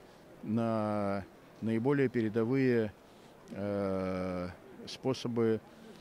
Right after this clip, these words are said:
э, стимулирования экономического роста. Это вот то, что касается экономики. Ну и, конечно, очень важный момент социальный. Констатируется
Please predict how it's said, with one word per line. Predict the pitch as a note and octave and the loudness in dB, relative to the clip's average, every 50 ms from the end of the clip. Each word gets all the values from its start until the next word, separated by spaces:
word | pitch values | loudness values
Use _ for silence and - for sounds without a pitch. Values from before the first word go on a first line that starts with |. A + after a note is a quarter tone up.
| - - - - - | -20 -20 -20 -18 -12
э, | - F#2 F#2 F#2 F#2+ G2 F#2+ F#2+ F#2 F#2 F2+ F#2 F2+ F2+ F2 F2 | -8 -6 -6 -4 -4 -4 -4 -2 -2 -2 -2 -4 -4 -4 -6 -6
стимулирования | - - - - C3+ B2+ B2 A#2 B2+ C3+ C3+ C3 A#2+ A#2 G#2+ | -8 -6 -4 0 2 2 4 4 4 4 4 4 4 2 2
экономического | F#2+ - G2+ G2 G#2 G#2 F#2+ - - - - F#2 F2+ | 0 0 -2 -2 -2 -2 -4 -6 -8 -8 -6 -4 -4
роста. | F2 D#2+ D2+ - - - - - - - - - - - | -4 -4 -6 -8 -12 -16 -18 -20 -20 -20 -20 -20 -10 -4
Это | - D#3+ - D#3 | -4 -2 0 0
вот | C#3 B2+ - | -2 -2 -2
то, | - C#3 | -2 -4
что | - - A#2+ | -2 -4 -4
касается | - G2+ - - A#2 A#2 A#2 - - A2+ | -4 -4 -4 -2 -2 -4 -2 -2 -4 -4
экономики. | F#2+ - G2+ F#2+ F#2+ F2 D#2+ D2+ D2 - - C2 - - - - - - | -2 -2 -2 -2 -2 -2 -2 -4 -6 -8 -10 -14 -14 -16 -20 -12 -6 -2
Ну | E3 G3+ | -2 0
и, | G3 E3 | 0 2
конечно, | - C#3 B2+ C3+ C#3 C3+ - D3 C#3+ C3+ - - - - - | 2 4 4 4 2 0 -2 -4 -6 -6 -8 -14 -20 -12 -8
очень | C#3 B2+ - C3+ B2 | -8 -4 0 2 2
важный | A#2+ B2 A#2+ A2 A#2+ A#2 | 4 2 2 2 2 2
момент | A#2 A#2 A2+ A#2 A#2 A2+ - | 2 4 2 2 0 0 -4
социальный. | - - A2+ - - A#2+ G2 F2 E2 D#2+ D#2 D#2 C#2+ - - - - - - - - - - | -6 -10 -8 -4 -2 0 0 0 0 0 -2 -4 -6 -8 -12 -18 -20 -20 -20 -20 -12 -6 -6
Констатируется | C#3 B2 - - D3+ C#3 - E3 D#3 C#3 B2 A#2 G#2+ - - - A2+ G#2 G2+ G2+ F#2+ | -4 -4 -2 0 0 0 2 2 2 4 2 2 0 -2 -4 -2 0 0 0 -2 -4